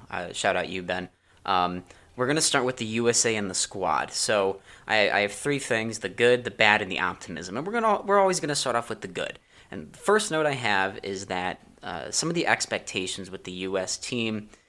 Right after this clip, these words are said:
and the squad were, were there, you know, were some highs and lows. But I'm gonna start off first, you know, with Matt Turner, the goalie. You know, a lot of people didn't really know the goalie for the, uh, a long time. A lot of people knew Timmy H, Big Tim Howard. He was bald,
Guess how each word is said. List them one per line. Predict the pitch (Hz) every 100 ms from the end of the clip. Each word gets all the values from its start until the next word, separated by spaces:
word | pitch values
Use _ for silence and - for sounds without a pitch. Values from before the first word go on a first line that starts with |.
| - -
and | 104 90
the | 90
squad | - - 107 98 101 98 98
were, | 101 95 92 -
were | 104 110 92 -
there, | 113 104
you | 113 117
know, | 110
were | 110
some | 123
highs | 117 156 135
and | 123 113
lows. | 110 117
But | 113 92
I'm | 135
gonna | 180
start | - 175
off | 151
first, | - 113 104 -
you | 104
know, | 98
with | 104 107
Matt | 98 82
Turner, | - 110 101
the | 92
goalie. | 95 107 110 113 110 _ _ _ -
You | 110
know, | 98 95
a |
lot | 113 131
of | 143
people | - 135 117
didn't | 123 113
really | 107 104
know | 101 104
the | 101
goalie | - 101 101 104 110
for | -
the, | 101
uh, | 98 69 90
a | 90
long | 107 110 110
time. | - 104
A | 101
lot | 98 95
of | 104 -
people | 107 101
knew | 95 98 95
Timmy | - 110 98 87
H, | 95 95 - - _
Big | 110 95
Tim | - 101
Howard. | 104 98 101 95
He | 92 90
was | 92
bald, | - 107 95 98 95